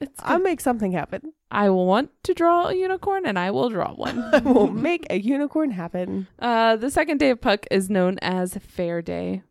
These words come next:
Speaker 1: On this day, a general cattle fair is held. Hailed?
Speaker 2: Hailed?
Speaker 1: <laughs> Damn it.
Speaker 2: <laughs> Gown?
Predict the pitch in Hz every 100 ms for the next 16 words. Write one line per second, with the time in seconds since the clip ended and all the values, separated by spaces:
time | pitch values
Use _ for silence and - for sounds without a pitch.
0 | - 190 190 202 - - 196 226 196 262
1 | 339 330 311 - 269 247 233 - 196 190
2 | 185 196 233 269 403 - - - 226 226
3 | - 415 285 220 247 - - _ _ -
4 | - - 277 202 - - 254 311 311 254
5 | 185 226 233 330 453